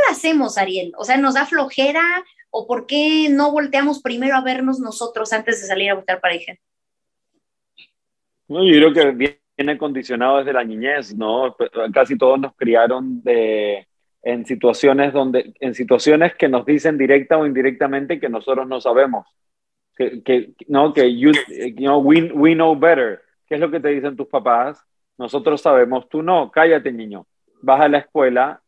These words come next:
Speaker 2: el maestro te sienta, sienta a los veinte, treinta niños en su pupitre o como se llame esa cuestión,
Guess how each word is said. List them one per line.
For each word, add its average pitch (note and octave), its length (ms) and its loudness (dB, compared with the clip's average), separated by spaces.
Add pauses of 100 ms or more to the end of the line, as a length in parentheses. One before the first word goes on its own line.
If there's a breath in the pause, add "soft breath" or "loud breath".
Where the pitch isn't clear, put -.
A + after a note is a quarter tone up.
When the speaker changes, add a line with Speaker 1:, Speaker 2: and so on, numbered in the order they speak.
(300)
Speaker 2:
el A#2 140 -10
maestro B2+ 420 -4
te C#3 120 -2
sienta, C3+ 720 0
sienta C#3+ 380 -2
a C#3+ 40 2
los B2+ 180 0
veinte, C3 380 -2
treinta C3 360 -2
niños C3 360 -6
en B2+ 80 -8
su A#2 600 -2 (240)
pupitre B2+ 600 4
o A#2+ 120 4
como A2+ 180 -4
se A#2 120 -6
llame C3 220 2
esa B2+ 120 -2
cuestión, C3+ 500 -4